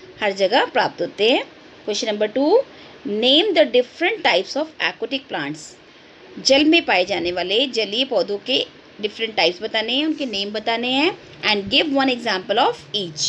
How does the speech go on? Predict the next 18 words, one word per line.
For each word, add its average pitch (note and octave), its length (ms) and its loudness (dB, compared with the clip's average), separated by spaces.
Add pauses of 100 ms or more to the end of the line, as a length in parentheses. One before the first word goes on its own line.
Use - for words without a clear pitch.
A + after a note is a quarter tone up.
(420)
और A#3+ 100 2
प्रत्येक G#3 420 0
का B3+ 80 2
एक A#3+ 200 0
एक - 140 -2 (100)
एग्जांपल F#3+ 380 -2
बताना D3+ 360 -4
है। C#3+ 100 -8 (400)
आंसर, D#4 440 2 (360)
different D4+ 380 0
types A3+ 300 4
of C#4 220 -6
aquatic A3 340 -10
plants G3 280 -4
होते A3 240 -4
हैं F4 140 -4
थ्री C4+ 240 -2
टाइप - 280 0